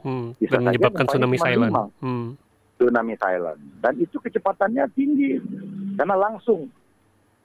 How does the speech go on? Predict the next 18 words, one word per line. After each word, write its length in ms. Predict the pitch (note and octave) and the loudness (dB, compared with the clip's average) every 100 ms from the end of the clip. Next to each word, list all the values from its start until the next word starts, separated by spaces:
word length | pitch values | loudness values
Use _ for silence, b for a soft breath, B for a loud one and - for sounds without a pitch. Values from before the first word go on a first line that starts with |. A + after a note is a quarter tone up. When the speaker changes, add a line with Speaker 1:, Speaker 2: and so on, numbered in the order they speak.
| _ _ - | _ _ -2
Speaker 2:
Itu 160 | D#3 | 0
gempa 320 | G#3 F#3 A3 | 2 0 0
dia 160 | A3+ E3+ | 2 2
longsor. 600 | D3+ B2+ A2 A2 F2 D#2+ - _ _ _ _ _ _ _ _ _ | 2 0 -2 -2 -2 -6 -18 _ _ _ _ _ _ _ _ _
Nah, 240 | G#2 G#2 | 0 2
dia 280 | F#2+ C3 B3+ | 4 4 4
mengha-, 280 | A3+ B2 - | 2 0 -2
karena 240 | - G#2+ G#2+ | -2 -2 -2
menghadap 360 | G#2 G3+ G3+ - | 0 0 -2 -6
ke 100 | C3 | -8
Padang, 720 | - D#2 - F#2 D#3+ B3 A#3 - - - - - - | -2 -2 0 0 0 -2 -6 -10 -16 -18 -18 -20 -4
itu 240 | - - - - - - - | 0 0 -2 -6 -18 -16 0
utamanya 480 | - - B2 A2+ B2+ | 0 0 0 -2 -2
itu 80 | G3+ | 2
malah 240 | A#3 D3+ | 2 2
ke 80 | E3 | 0
arah 200 | C3+ A2+ | 0 0
Padang. 600 | - F3+ B2+ F#2+ F#2 G#2 | -2 -2 0 -2 -6 -16